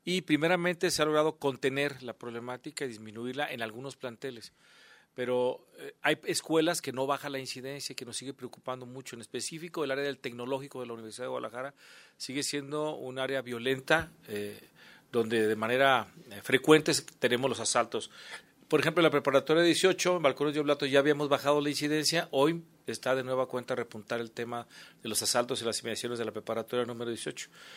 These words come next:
Pero no así la prepa catorce, donde nos bajaron los incidentes. En la preparatoria cuatro, que teníamos el índice más alto de violencia, lo hemos reducido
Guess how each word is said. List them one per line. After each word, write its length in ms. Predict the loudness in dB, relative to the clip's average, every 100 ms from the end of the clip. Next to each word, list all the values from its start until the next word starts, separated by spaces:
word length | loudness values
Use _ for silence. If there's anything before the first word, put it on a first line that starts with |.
| -20 _
Pero 180 | 8 8
no 120 | 10
así 200 | 8 8
la 120 | 8
prepa 220 | 6 4
catorce, 360 | 4 4 4 4
donde 160 | 2 0
nos 100 | 0
bajaron 320 | 2 2 2
los 160 | 0
incidentes. 460 | -2 0 0 0 0
En 60 | 0
la 100 | 0
preparatoria 600 | 2 2 2 2 2 6
cuatro, 360 | 6 6 4
que 80 | -4
teníamos 400 | -4 -4 -4 -4
el 100 | -4
índice 320 | -4 -4 -4 -6 -20 -20 4
más 240 | 6 10
alto 260 | 10 8 4
de 100 | 4
violencia, 600 | 4 4 2 4 2 0
lo 160 | -4 -4
hemos 180 | 0 0
reducido 520 | -2 -4 -4 -4